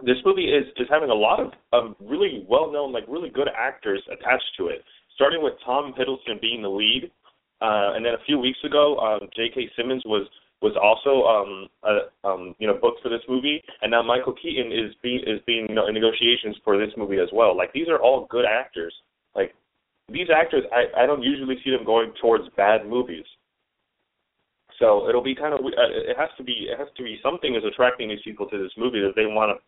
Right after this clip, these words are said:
be in this movie. Maybe, maybe it's a script, maybe it's a director. We'll see. But this is just getting me more interested in this movie. And about mov-, and now about movies I don't give a crap about is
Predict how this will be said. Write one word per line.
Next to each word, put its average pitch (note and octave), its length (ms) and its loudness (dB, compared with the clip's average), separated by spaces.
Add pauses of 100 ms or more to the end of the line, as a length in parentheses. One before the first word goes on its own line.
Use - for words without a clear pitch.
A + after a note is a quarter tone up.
be G#2+ 160 -4
in G#2 60 -2
this F#2 180 -4
movie. G#2+ 340 -6 (220)
Maybe, G2+ 220 -2
maybe A2 300 4
it's G#2 160 -2
a G#2 120 -6
script, D3 240 2
maybe G#2+ 220 -2
it's G#2 100 -8
a G2+ 60 -8
director. G2 420 0
We'll G2+ 240 -4
see. C3+ 220 -4 (440)
But F#2 320 0 (440)
this C3 160 0
is F3 100 -6
just A#2 160 -4
getting A2+ 220 2
me A2 60 -10
more A2 220 -2
interested G2+ 360 -12
in F2 80 -14
this E2 160 -14
movie. F2 280 -10 (480)
And G#2 80 -4
about A#2+ 220 2
mov-, D#3+ 260 -2 (140)
and A#2 100 -2
now D3 140 0
about C3+ 180 0
movies C3 240 -6
I A2+ 40 0
don't A2+ 180 -4
give A2+ 140 -10
a G2 60 -8
crap D3+ 280 -4
about G2+ 360 2
is G#2 80 -6